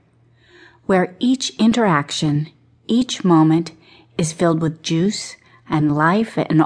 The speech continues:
all the components necessary to have your life transform.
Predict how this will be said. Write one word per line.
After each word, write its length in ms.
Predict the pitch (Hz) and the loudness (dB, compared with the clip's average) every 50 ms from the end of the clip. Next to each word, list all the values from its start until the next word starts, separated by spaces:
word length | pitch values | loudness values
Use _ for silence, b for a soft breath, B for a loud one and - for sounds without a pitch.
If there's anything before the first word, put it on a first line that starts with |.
| - - | 2 0
all 220 | 185 190 214 233 | 2 2 2 2
the 100 | 226 233 | 0 -2
components 640 | 220 - 214 208 190 - 196 190 190 190 175 180 - | -2 0 0 0 2 2 0 0 2 0 -2 -2 0
necessary 560 | 180 170 165 165 - 165 - - 160 156 156 | 0 0 0 0 -2 -4 -2 0 0 0 0
to 140 | 151 156 147 | -2 -2 -2
have 240 | 147 147 151 156 151 | -2 -2 -2 -2 -2
your 240 | 151 160 165 180 185 | -2 0 0 0 2
life 480 | 175 165 156 156 156 - - - - | 2 2 0 0 -2 -4 -8 -16 -20
transform. 840 | - - 151 147 147 147 - - - - 151 147 143 139 143 151 147 | -10 -6 -4 -4 -4 -4 -8 -10 -6 -4 -2 -2 -2 -2 -4 -6 -8